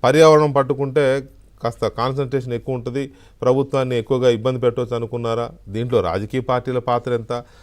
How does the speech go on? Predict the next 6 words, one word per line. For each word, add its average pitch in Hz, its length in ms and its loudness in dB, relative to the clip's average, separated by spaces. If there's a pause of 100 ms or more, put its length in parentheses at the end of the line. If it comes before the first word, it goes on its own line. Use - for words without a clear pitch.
(180)
బీఆర్ఎస్ 123 480 4
పాత్ర 120 280 2
ఎంత, 113 380 -2
బీజేపీ 113 480 -4
పాత్ర 120 320 -2
ఎంత, 113 360 0